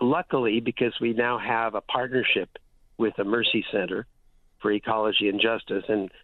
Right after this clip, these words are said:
some office space, uh, on their building, uh, on Mount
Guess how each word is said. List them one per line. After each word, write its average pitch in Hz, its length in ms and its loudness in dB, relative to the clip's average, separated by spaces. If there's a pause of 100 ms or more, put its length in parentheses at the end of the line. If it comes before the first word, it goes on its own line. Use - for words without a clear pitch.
(160)
some 107 220 0
office 123 420 0
space, 92 360 -2 (200)
uh, 107 200 0 (180)
on 113 180 2
their 101 140 2
building, 104 500 0
uh, 92 140 -2 (340)
on 113 140 2
Mount 104 200 2